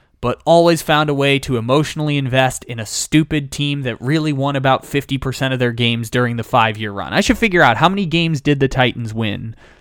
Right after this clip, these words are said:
during this five-year stretch where we have been emotionally invested in the Titans' success. Let's see, they were two and five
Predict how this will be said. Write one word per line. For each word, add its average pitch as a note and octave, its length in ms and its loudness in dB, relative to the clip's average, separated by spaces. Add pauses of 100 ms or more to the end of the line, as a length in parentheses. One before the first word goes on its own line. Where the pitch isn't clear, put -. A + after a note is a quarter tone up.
(140)
during C3 360 2
this A2+ 400 -2 (260)
five-year A#2+ 800 2
stretch - 720 -2 (180)
where B2+ 180 2
we B2+ 140 2
have A#2+ 120 2
been B2+ 160 0
emotionally A#2 560 -2
invested A2 760 -4 (300)
in C3 160 0
the A#2+ 80 -2
Titans' A#2+ 440 -2
success. - 760 -6 (920)
Let's D3 160 0
see, B2 120 -2
they G#2+ 120 -2
were G#2+ 100 -4
two E3+ 220 6
and F3 140 2
five C3+ 560 6